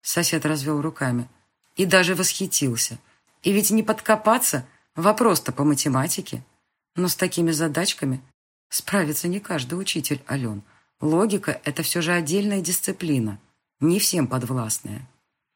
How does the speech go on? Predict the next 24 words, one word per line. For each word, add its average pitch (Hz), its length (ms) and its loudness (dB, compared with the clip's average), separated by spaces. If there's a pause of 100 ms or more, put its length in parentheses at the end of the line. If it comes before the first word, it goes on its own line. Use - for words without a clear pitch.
(300)
Ну, 214 220 4
я 185 180 2
и 208 60 0
сказал, 135 540 -2 (480)
мол, 165 200 4
ошибочное 147 640 0
решение 135 500 0
этой 135 200 -2
задачи 151 540 -2 (380)
изначально 175 580 2
построено 175 760 0 (180)
на 165 120 0
неверном 196 520 0
условии. 120 580 -6 (1400)
Рассказывая 165 680 2
условия, 165 640 0 (260)
вас 160 200 2
заставляют 185 580 2
складывать 170 800 0
то, 269 260 2 (160)
что - 260 -4
складывать 170 580 0
не 226 120 4
нужно. 110 500 0